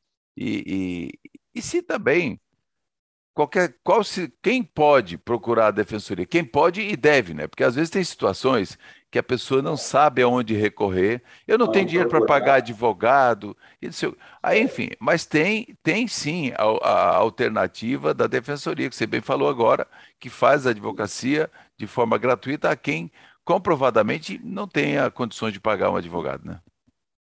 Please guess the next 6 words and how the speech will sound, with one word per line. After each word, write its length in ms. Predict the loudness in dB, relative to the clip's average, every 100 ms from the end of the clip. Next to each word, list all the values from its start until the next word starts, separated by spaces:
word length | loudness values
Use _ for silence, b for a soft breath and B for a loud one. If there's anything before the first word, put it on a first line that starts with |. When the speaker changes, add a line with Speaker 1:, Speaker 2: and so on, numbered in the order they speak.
| -4
Speaker 2:
É, 180 | 0 2
muitas 220 | 0 -2
pessoas, 400 | 0 2 2 2
inclusive, 500 | 0 0 2 4 4
Celso, 420 | 4 2 2 2
confundem 760 | -4 -6 -6 -2 0 0 -4 -10